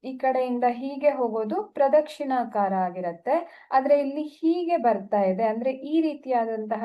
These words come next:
ಚಲನೆ ಇದೆ ಹೀಗೆ. So, ಇದು ಅಪ್ರದಕ್ಷಿಣ. ಹಾಗಾಗಿ ಸರಿಯಾದಂತಹ ಆಯ್ಕೆ ಆಪ್ಷನ್ ಸಿ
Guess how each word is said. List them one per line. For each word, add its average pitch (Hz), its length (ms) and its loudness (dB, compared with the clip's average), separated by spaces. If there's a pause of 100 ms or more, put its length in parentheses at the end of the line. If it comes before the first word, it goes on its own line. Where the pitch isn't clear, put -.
ಚಲನೆ 208 400 -2
ಇದೆ 196 200 -6
ಹೀಗೆ. 208 320 -6 (460)
So, 320 140 2
ಇದು 311 140 0
ಅಪ್ರದಕ್ಷಿಣ. 277 1040 2 (220)
ಹಾಗಾಗಿ 247 460 0
ಸರಿಯಾದಂತಹ 214 1080 -2
ಆಯ್ಕೆ 226 720 -4 (380)
ಆಪ್ಷನ್ 214 720 -6 (920)
ಸಿ - 440 -12